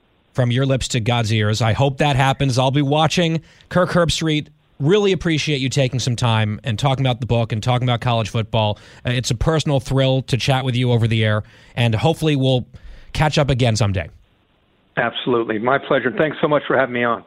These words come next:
Speaker 1: You bet. Kirk Herbstreit, analyst at E S P N, especially on College Game Day. That's sort of the signature show, and his book is Out of the Pocket, available now. And he picked the Cats for Friday night.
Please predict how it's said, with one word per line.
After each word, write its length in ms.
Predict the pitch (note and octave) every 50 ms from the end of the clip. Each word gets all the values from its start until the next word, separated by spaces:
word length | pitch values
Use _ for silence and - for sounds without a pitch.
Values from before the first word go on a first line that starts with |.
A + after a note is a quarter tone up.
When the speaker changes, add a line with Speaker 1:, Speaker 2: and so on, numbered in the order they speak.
| _
Speaker 1:
You 120 | - A#2 B2
bet. 260 | G#2+ A2 G#2+ G2+ G#2
Kirk 200 | - D3 C#3+ C3+
Herbstreit, 420 | C#3+ C3+ B2+ A#2 - - A#2 G#2+ -
analyst 360 | C3+ C#3+ D#3 D#3+ D#3+ D#3 -
at 80 | D#3+ -
E 160 | - D3 C#3+
S 100 | C#3 C3
P 240 | - - D3+ C3+ C3
N, 260 | C3 B2+ B2+ C3 B2+ B2+ - - - _ _ _ _ _ _ _ _ -
especially 480 | - - - - D#3 D3 C3 - C#3+
on 100 | B2 A#2 A2+
College 360 | - B2+ B2 B2 B2+ A#2 G#2+
Game 240 | - A#2 A2+ A2 G#2
Day. 180 | A2 G#2+ G#2+
That's 200 | G#2 A2 A2 -
sort 120 | - A#2 G#2+
of 60 | G2+
the 60 | G2+
signature 400 | - C3 A#2+ A#2 A2+ - - G#2+
show, 340 | G2 - A2+ G#2 G2+ G#2 G#2+
and 140 | G#2+ G2+ G2+
his 120 | G#2+ G2+
book 300 | - B2+ B2+ B2+ A#2+ - -
is 180 | A#2 G2+ F#2 - -
Out 220 | B2+ B2 B2+ C3 - -
of 140 | B2 G#2+ G2+
the 80 | A2+
Pocket, 400 | G2 - - C#3 C3 C3 - - -
available 540 | A#2+ G2+ G2+ A2+ A#2 A2+ G#2+ G#2 G#2+ G#2 -
now. 460 | B2 A2 A2 A2+ A2 G#2 F#2 F#2+ G2 - - - - _ _ _ _ _ _ -
And 160 | A#2+ B2+ E3+
he 60 | E3+
picked 260 | E3 - F#3 G3 G3 -
the 80 | G3
Cats 460 | E3 - G#3 A#3 A#3+ G#3+ G3+ - -
for 120 | - - D#3+
Friday 380 | - - E3 E3 E3+ F3+ F#3+
night. 380 | G3 A3 A#3+ A3+ G#3 G#3 - _